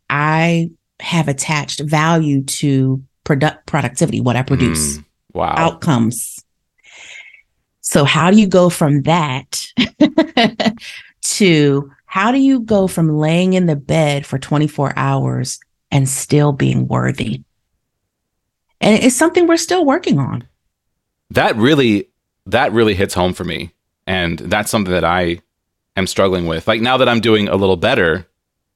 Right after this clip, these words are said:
Speaker 2: I, I'm looking back on that six years and I'm having these moments of like, "Wow, I got nothing done." And it's really, really hard. But then I'm also like, "No, that's not true at all." I started this podcast. I've been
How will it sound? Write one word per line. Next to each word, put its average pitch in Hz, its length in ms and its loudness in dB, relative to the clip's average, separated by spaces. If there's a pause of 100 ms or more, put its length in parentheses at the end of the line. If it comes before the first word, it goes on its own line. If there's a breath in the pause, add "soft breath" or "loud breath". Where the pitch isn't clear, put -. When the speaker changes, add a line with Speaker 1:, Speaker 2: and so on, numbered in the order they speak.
(220)
Speaker 2:
I, 101 240 0
I'm 101 200 0
looking 110 240 2
back 95 240 0
on 98 100 2
that 87 160 0
six - 280 -4
years 90 220 0
and 85 120 -2
I'm 90 180 -2
having 95 280 -2
these 87 180 -4
moments 90 340 0
of 85 100 -2
like, 82 160 0
"Wow, 78 220 0
I 80 100 -2
got 80 280 -4
nothing 82 360 -6
done." 73 320 -4 (520)
And 87 160 -4
it's - 160 -6 (360)
really, 92 640 0
really 85 280 0
hard. 71 400 -2 (560)
But 120 140 0
then 185 140 0
I'm 139 180 2
also 135 240 2
like, 110 140 2
"No, 147 160 4
that's 120 240 -2
not 143 140 -2
true 123 180 -2
at 107 60 4
all." 120 120 4
I 80 80 2
started 110 320 0
this 98 140 -2
podcast. 120 640 -2
I've 87 80 0
been 87 180 -6